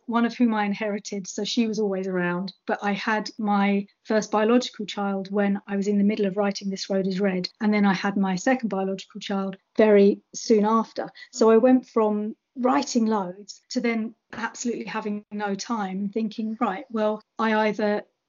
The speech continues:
do this, I either write or I don't, but I have to understand that I'm not gonna be, you know, researching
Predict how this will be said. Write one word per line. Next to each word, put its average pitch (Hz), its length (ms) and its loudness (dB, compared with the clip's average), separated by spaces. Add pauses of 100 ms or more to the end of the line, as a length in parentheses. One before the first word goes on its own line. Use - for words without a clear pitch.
do 311 200 8
this, 208 420 -4
I 240 200 4
either 214 140 0
write 180 440 -6
or 202 140 -4
I 190 80 -4
don't, 175 400 -10 (200)
but 208 80 -6
I 208 100 -6
have 202 280 -6
to 214 140 -4
understand 196 580 -2
that 190 220 -4 (100)
I'm 220 140 0
not 208 200 -2
gonna 202 200 2
be, 196 500 -2 (260)
you 277 160 6
know, 208 360 2
researching 202 920 2